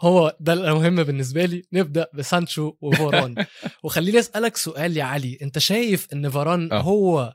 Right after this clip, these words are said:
Speaker 1: اللي هيعرف يجيب الدوري لمانشستر يونايتد؟
Speaker 2: آه، بصراحة يعني جمهور مان يونايتد، وانت بتعرف أكيد إنه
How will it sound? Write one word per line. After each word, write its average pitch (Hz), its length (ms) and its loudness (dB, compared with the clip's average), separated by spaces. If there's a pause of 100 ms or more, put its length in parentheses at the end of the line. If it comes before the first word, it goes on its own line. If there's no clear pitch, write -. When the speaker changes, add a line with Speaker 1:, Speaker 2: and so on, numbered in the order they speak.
(480)
Speaker 1:
اللي 135 200 -6
هيعرف 147 560 0
يجيب 135 540 -6 (340)
الدوري 131 600 -2
لمانشستر 123 760 -6
يونايتد؟ 131 280 -8 (1900)
Speaker 2:
آه، 98 320 0 (640)
بصراحة 113 420 0
يعني 107 480 2 (960)
جمهور 139 560 4
مان 147 220 4
يونايتد، 147 560 2 (180)
وانت 127 180 0
بتعرف 117 400 2
أكيد 107 400 0
إنه 117 300 2